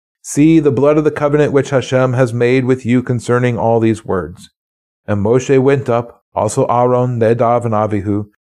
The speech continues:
and seventy of the elders of Israel. And they saw the God of Israel, and under his feet like a paved work for sapphire stone, and like the heavens for brightness.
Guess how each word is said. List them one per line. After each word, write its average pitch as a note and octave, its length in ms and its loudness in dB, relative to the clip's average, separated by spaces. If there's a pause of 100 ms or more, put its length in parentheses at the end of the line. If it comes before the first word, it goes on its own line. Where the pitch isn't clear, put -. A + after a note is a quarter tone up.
and A2 160 -2
seventy C#3+ 400 2
of C3+ 140 2
the C#3 120 4
elders A#2+ 300 2
of A2 140 0
Israel. F#2 560 -4 (400)
And A2+ 200 -2
they C#3+ 140 2
saw C#3 460 0
the G#2+ 120 0
God B2 280 0
of - 100 0
Israel, G2+ 460 -4 (100)
and G#2 140 -6
under B2+ 240 0
his A#2+ 180 -2
feet C#3 380 -2
like G#2+ 160 -4
a E2+ 40 -8
paved B2 440 -2
work A#2+ 320 -2
for A2+ 120 -4
sapphire G#2+ 560 -4
stone, G2 440 -10 (340)
and G2+ 160 -2
like A2+ 220 -4
the A2 60 -2
heavens G2 440 -6
for - 160 -6
brightness. D2+ 680 -8